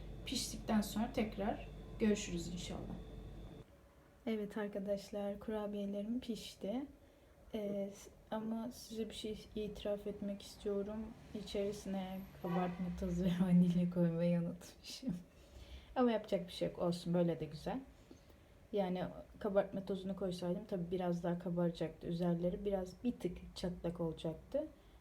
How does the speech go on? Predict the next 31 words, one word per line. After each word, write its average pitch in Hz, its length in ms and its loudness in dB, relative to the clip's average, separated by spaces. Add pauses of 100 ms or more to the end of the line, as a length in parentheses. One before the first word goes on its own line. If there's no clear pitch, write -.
(140)
Ama 262 160 6
olsun, 262 260 4
hiç 262 240 2
problem 226 500 6
değil. 190 180 0
Hiçbir - 280 -4
şey 214 180 0
eksilmedi. 180 500 0
Vanilya 185 380 -2
olması 175 280 2
da 175 80 0
sorun 175 380 4
değil 175 260 6
zaten. 165 440 0 (100)
Kabartma 220 400 0
tozu 208 340 -4
da 180 100 0
çok - 200 -6
önemli 165 380 0
değil. 202 240 0 (540)
Bakın 196 380 2 (400)
siz 196 280 0
unutmayın 185 560 2
ama 156 220 2
yani 160 320 0
dikkatli 175 460 0
olun. 233 280 2 (2250)
Bakın 214 280 0
böyle 208 220 2
ar-, 190 240 2 (220)
ar-, 185 200 0